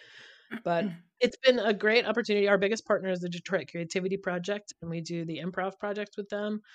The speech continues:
Speaker 2: Mm-hmm.
Speaker 1: um, which is great to get to use my background and to work with, uh, close friends like Beth Hagenlarker and,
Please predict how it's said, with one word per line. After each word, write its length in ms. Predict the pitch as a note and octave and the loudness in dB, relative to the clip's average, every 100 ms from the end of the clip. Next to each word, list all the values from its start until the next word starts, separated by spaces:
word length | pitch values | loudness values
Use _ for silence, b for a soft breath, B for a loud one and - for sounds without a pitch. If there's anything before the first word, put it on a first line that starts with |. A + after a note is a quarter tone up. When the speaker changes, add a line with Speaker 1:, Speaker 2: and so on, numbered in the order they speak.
| B F#3 | B -12
Speaker 2:
Mm-hmm. 160 | F3+ | -6
Speaker 1:
um, 360 | E3 E3 D#3+ D3 | -4 -2 -4 -6
which 160 | D#3+ | -8
is 60 | E3 | -6
great 340 | - E3+ D3+ - | 0 0 0 -4
to 100 | D#3 | -6
get 180 | D3 | -8
to 120 | - D#3+ | -8 -8
use 160 | D#3 - | -8 -10
my 280 | D3+ D3+ D3+ - b b - | -12 -12 -14 -18 b b -6
background 460 | F3 F3 F#3 F3 | -4 0 0 2
and 100 | E3 | 0
to 120 | D#3 D#3 | -4 -8
work 140 | D#3 - | -10 -10
with, 180 | D3+ D3 - _ | -12 -12 -18 _
uh, 260 | D3+ C#3+ C3+ | -12 -10 -10
close 260 | C#3+ D3+ | -10 -10
friends 360 | - C#3+ C#3+ C3+ | -10 -12 -12 -12
like 180 | B2 B2+ _ _ _ - | -14 -16 _ _ _ -14
Beth 200 | C#3 B2 | -12 -12
Hagenlarker 680 | C#3+ C3+ C3+ C3+ - C#3+ C#3+ | -12 -12 -12 -14 -14 -14 -12
and, 200 | D3 C#3 | -12 -14